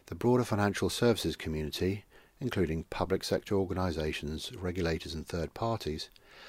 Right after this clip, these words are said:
must determine their new roles and work together with large payment users to ensure a smooth, balanced and robust payments ecosystem development. And finally,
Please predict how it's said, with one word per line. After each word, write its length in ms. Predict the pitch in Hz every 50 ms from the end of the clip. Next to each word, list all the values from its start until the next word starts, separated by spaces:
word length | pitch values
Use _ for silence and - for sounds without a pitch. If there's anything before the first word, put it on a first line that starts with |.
| - - - - -
must 160 | 135 127 - -
determine 420 | 127 - - 123 117 113 117 113
their 140 | 110 110 110
new 220 | 113 110 110 107
roles 440 | 98 87 82 85 87 87 90 87 82
and 160 | 82 73 76
work 240 | 80 95 95 95 95
together 420 | - - 90 92 85 85 85 87
with 200 | 87 80 78 80
large 320 | 87 90 90 92 92 - -
payment 320 | - 92 92 95 90 -
users 480 | - 85 85 80 76 82 80 - - - - - - - - -
to 80 | - 117
ensure 240 | 117 117 120 117 113
a 40 |
smooth, 540 | 110 - - - 104 104 104 104 104 104 101 - -
balanced 460 | 82 85 85 85 87 87 - - -
and 180 | 85 78 78 82
robust 460 | 87 90 87 87 87 82 - - -
payments 400 | - 90 85 80 80 85 - -
ecosystem 680 | 73 - - 85 - - 82 78 - - 80 80 82
development. 640 | 78 78 80 71 71 78 87 82 76 80 - - - - - - _ _ _ _ _ _ _ _ _ _ _ _ _ _ _ _ _ - - - - - - - - - -
And 100 | 143 135
finally, 540 | - - 147 123 110 95 87 90 95 92